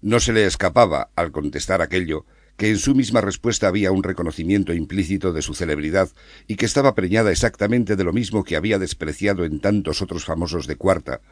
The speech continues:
en tantas otras entrevistas de revista femenina. Una indulgencia impostada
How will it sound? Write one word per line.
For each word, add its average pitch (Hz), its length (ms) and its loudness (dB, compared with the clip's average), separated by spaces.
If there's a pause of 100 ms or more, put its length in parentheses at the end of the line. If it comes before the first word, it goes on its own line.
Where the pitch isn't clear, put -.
(280)
en 95 180 -2
tantas 104 360 2
otras 90 260 -4
entrevistas 85 580 -2
de 85 80 -2
revista 78 400 -4
femenina. 80 540 -2 (600)
Una 87 220 -2
indulgencia 90 540 0
impostada 95 560 0